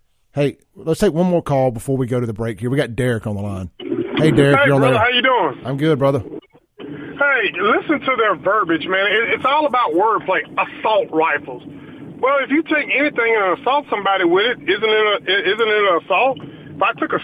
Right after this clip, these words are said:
Speaker 2: stick and hit you with it, is it an assault stick now?
Speaker 1: Well, what if, if, what, if I punch you in the face with my hands? Is it an ass-, that, that's called an assault? That's a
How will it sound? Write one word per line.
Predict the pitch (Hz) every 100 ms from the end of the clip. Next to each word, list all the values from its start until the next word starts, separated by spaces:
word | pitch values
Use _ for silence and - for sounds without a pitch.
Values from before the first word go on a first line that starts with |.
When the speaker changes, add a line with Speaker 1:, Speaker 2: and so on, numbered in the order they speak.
| -
Speaker 2:
stick | 285 -
and | 175
hit | 285 -
you | 208
with | 185 190
it, | -
is | - - 165
it |
an | 202 202 165
assault | - 214 226 -
stick | - 262 240
now? | 277 285 - - - - - - -
Speaker 1:
Well, | 143 151
what | 160
if, | 135 135 127 107 - -
if, | 143 151
what, | 156 147 - 147
if | 127
I | 156
punch | 180 175
you | 175
in |
the | 147
face | - 175 160
with | 147
my | 139
hands? | 151 185 156
Is | 135
it | 156
an | 143 104
ass-, | - - -
that, | 156 143 143
that's | 139 156
called | 180 180
an | 165
assault? | 135 180 202 - - - _ _ _ -
That's | 123 147
a | 131 117